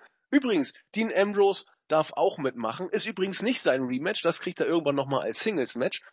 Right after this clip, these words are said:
aber er kriegt jetzt nochmal ein Rematch, ein Triple Threat Match und, äh,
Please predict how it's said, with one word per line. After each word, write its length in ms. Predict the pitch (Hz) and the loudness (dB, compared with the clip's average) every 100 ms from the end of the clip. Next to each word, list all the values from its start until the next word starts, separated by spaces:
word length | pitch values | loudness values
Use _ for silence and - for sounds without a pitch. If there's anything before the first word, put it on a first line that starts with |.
| - | 0
aber 400 | 220 254 254 - - - | 4 4 2 0 -8 -8
er 80 | 185 | -6
kriegt 200 | 220 208 | -4 -8
jetzt 180 | - | 4
nochmal 380 | 220 127 175 123 | 8 8 6 -6
ein 60 | 120 | -6
Rematch, 500 | 120 123 135 254 - - | -10 -10 -10 -10 -12 -12
ein 220 | 160 156 | -10 -10
Triple 300 | - 185 180 | -4 -4 -2
Threat 300 | 151 139 135 | -4 -2 -2
Match 360 | 165 226 - - _ _ _ _ _ | -4 -8 -8 -14 _ _ _ _ _
und, 640 | - 214 220 214 - - - _ _ - | 2 2 2 -8 -10 -10 -14 _ _ 0
äh, 360 | 151 151 151 | 2 2 0